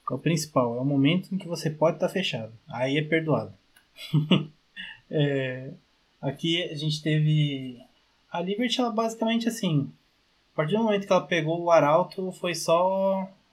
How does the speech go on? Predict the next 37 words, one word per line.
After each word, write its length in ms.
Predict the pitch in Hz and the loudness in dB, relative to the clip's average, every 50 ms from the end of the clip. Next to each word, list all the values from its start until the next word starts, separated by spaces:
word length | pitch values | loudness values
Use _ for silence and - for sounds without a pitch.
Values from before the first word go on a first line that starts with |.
| _ - | _ -6
o 140 | 151 147 147 | -2 0 2
ouro 300 | 151 151 156 160 160 156 | 4 4 4 4 4 4
crescendo, 520 | 156 170 170 160 - - 151 131 131 127 | 2 2 2 2 2 2 2 2 2 2
não, 520 | 123 131 135 151 151 156 151 143 135 131 131 - _ _ _ _ _ _ _ _ _ _ _ | 0 0 0 0 0 0 0 -2 -2 -4 -6 -12 _ _ _ _ _ _ _ _ _ _ _
não 200 | 143 143 147 139 | 0 0 2 2
teve 220 | 143 143 143 143 | 4 2 2 2
mais 500 | 143 147 143 147 151 151 151 - - - _ - | 2 2 2 2 0 -2 -4 -6 -8 -10 _ -2
com-, 200 | 151 147 143 - | 0 0 0 0
pra, 560 | - - 139 139 139 139 135 135 135 131 123 | 0 2 4 4 4 4 2 2 0 -2 -2
pra 200 | - - 143 143 | -2 0 2 2
N 180 | 139 139 143 143 | 4 4 2 2
T 140 | 143 160 151 | 2 2 2
Z. 280 | 143 131 123 113 113 120 | 2 0 -2 -4 -6 -8
Ela 380 | 120 123 127 131 131 131 131 - - _ _ | -8 -4 -2 0 0 -2 -4 -6 -12 _ _
pegou 240 | - 143 135 147 147 | 2 2 4 4 2
o 40 | 147 | 2
primeiro 300 | 147 147 143 151 151 151 | 4 4 6 6 6 4
dragão 320 | 143 135 135 131 139 156 | 4 2 2 4 2 2
e 60 | 160 | 2
também 160 | 151 147 147 147 | 0 2 2 4
não 80 | 151 | 4
pegou 240 | 147 156 147 135 139 | 4 4 2 2 2
mais 220 | 143 151 151 143 | 2 2 0 0
nada. 280 | 135 127 117 110 113 - - _ _ _ _ _ _ _ _ _ - | -2 -2 -4 -6 -10 -14 -20 _ _ _ _ _ _ _ _ _ -6
Aqui 280 | 151 - - - 185 | -6 -6 -4 -2 0
novamente 520 | 180 190 196 185 190 185 170 156 151 151 151 | 2 2 2 2 2 0 2 0 0 0 2
a 20 | |
gente 220 | 151 151 147 - - | 2 2 2 2 2
tem 240 | 165 165 185 208 | 0 0 0 2
um, 460 | 202 190 170 156 143 135 127 123 123 123 - _ - | 0 0 2 2 2 0 0 -2 -6 -12 -16 _ -10
um 120 | 151 139 135 | -6 -2 -2
Recarim, 520 | 143 139 139 147 135 127 131 151 190 214 | -2 0 0 2 2 2 2 2 2 2
né, 180 | 208 190 202 208 | 0 0 -2 -4
do 120 | 180 139 135 | -4 -2 -2
Yamp, 400 | 127 127 135 147 180 202 202 202 220 - - - _ _ | -2 0 0 0 0 -2 -2 -4 -6 -8 -8 -14 _ _
só 220 | - - 135 127 | -12 -10 -10 -10
que 880 | - - 139 139 139 143 147 147 147 147 147 147 143 143 143 147 147 | -8 -6 -4 -4 -2 -2 -2 -2 -2 -2 -4 -4 -4 -4 -6 -6 -8